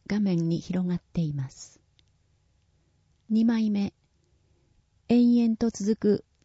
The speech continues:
堤防の草木と道が伸びています。三枚目。岩井さんの顔写真です。写真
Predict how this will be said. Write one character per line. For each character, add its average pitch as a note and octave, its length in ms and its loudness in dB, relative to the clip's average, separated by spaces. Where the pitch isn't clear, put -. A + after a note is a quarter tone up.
堤 A3+ 220 4
防 A3 200 0
の G#3+ 140 -2
草 - 240 -10
木 - 120 -16
と - 220 -6
道 F#3+ 160 -2
が A#3 360 0
伸 G3+ 140 2
び F#3 120 0
て D#3+ 120 -2
い D#3+ 160 -2
ま D3 160 -6
す。 - 260 -20
三 A3 360 0
枚 G#3 220 2
目。 F3+ 240 0
岩 G#3+ 220 4
井 A3 100 2
さ G#3 180 -4
ん F#3+ 120 -2
の F#3+ 200 -2
顔 A3 240 -2
写 G#3 140 0
真 D3+ 280 0
で C#3+ 140 -2
す。 - 320 -18
写 G3 180 2
真 G3+ 360 4